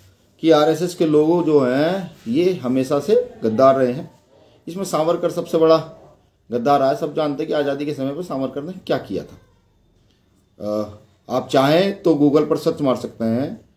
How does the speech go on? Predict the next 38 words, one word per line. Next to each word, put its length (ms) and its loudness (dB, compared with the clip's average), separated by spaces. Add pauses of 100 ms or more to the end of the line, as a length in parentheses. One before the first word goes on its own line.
(300)
कि 120 -6
सावर 360 0
के, 300 -4
सावरकर 500 0
के 240 -2 (880)
माफ़ी 340 0
पत्र, 280 -4 (280)
तो 60 -8
आपको 240 -2
मिल 200 -2
जाएगा 260 4
कि 160 -4
अंग्रेज़ों 380 -2 (380)
से 100 -4
उसने 220 -6
किस 140 -10
प्रकार 320 -2
के 100 -2
समझौते 380 -2
किए 220 -2
थे। 200 -10 (1300)
और 500 2 (360)
उन्हीं 220 -2
के 100 6
लोग 340 6 (1600)
जो 180 2
हमेशा 320 0
से 120 -4
गद्दार 380 4
रहे 240 2
हैं, 180 -2
जिन्होंने 280 -2
कभी 220 -2
आरएसएस 360 -2
मुख्यालय 400 -2
पर 160 0
तिरंगा 520 -2
नहीं 360 2